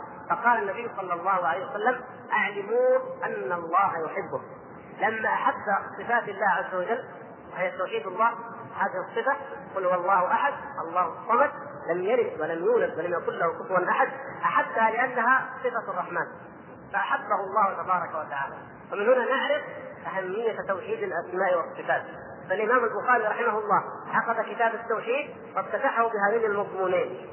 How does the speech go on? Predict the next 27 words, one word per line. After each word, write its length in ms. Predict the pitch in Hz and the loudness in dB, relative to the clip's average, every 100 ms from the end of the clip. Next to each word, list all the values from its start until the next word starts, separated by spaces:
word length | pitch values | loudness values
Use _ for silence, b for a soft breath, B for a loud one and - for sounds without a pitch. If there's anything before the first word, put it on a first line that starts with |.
| - | 0
مضمون 400 | 185 190 208 262 - 202 | 2 2 4 4 6 2
توحيد 300 | 185 254 202 | 2 0 0
الألوهية 600 | 190 190 190 202 262 277 - - - 151 | -2 -2 -4 -2 2 2 0 -10 -10 -6
الذي 380 | 180 220 196 185 | -2 0 0 2
هو 100 | 220 | 4
حديث 400 | 190 190 226 208 - | 4 2 -2 -4 -4
معاذ 320 | 175 175 233 214 175 | -2 4 4 4 -2
بن 120 | 185 | -2
جبل 220 | 226 220 | -2 0
رضي 240 | 190 196 190 | -2 -2 -4
الله 260 | 185 196 | 0 0
تعالى 300 | 180 185 220 | 2 0 2
عنه، 200 | 208 269 294 - - - | 2 2 -2 -10 -14 -2
ومضمون 640 | 180 208 202 214 277 285 - | 2 2 0 4 6 6 4
توحيد 380 | 233 190 240 254 | -2 0 0 2
الأسماء 560 | 226 202 - 214 220 208 | 2 0 -2 0 2 0
والصفات 500 | 180 196 202 262 285 - - - 180 | -4 -4 2 4 2 -4 -12 -8 -6
الذي 280 | 196 233 214 | -4 -2 0
هو 100 | 202 | 0
حديث 380 | 196 202 254 254 - - - - - - | -2 -2 -2 -4 -10 -12 -14 -14 -12 0
فضل 260 | 220 214 | 2 0
قل 200 | 202 202 | -4 -2
هو 120 | 185 180 | 0 0
الله 440 | 170 175 170 175 175 - 185 | 2 2 0 -6 -10 -6 -6
أحد. 200 | - - - - - - - - - - - - - - - - - - - - | -4 -8 -14 -16 -18 -18 -18 -18 -18 -16 -18 -18 -18 -18 -18 -18 -18 -18 -16 -2
يقول 260 | 185 277 294 | 2 4 6
المؤلف 920 | 214 190 180 165 147 160 - 208 | 6 4 2 2 -2 -4 -4 -4